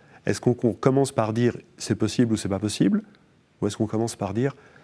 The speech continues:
c'est un don qui nous est fait » et comment va-t-on réussir à cheminer dans la vérité,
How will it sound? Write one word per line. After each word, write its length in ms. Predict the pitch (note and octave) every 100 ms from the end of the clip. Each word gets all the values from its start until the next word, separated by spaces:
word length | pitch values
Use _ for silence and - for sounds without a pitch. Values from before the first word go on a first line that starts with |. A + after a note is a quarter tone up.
| - _ _
c'est 320 | - G#2+ F#2+
un 100 | G2
don 260 | F#2+ A#2+ B2
qui 220 | A2+ -
nous 240 | G2+ F#2+
est 60 | F#2
fait » 300 | - G2 D3+ - _ _ _ _ _
et 140 | F#2+ - _ _ _ _ _ -
comment 300 | A#2+ C3+ D#3
va-t-on 300 | A#2 - B2+
réussir 420 | A2 G2 - -
à 60 |
cheminer 460 | A2+ - F#2 F2 F#2+
dans 120 | G#2+
la 120 | F#2+
vérité, 340 | F2+ F2+ F2+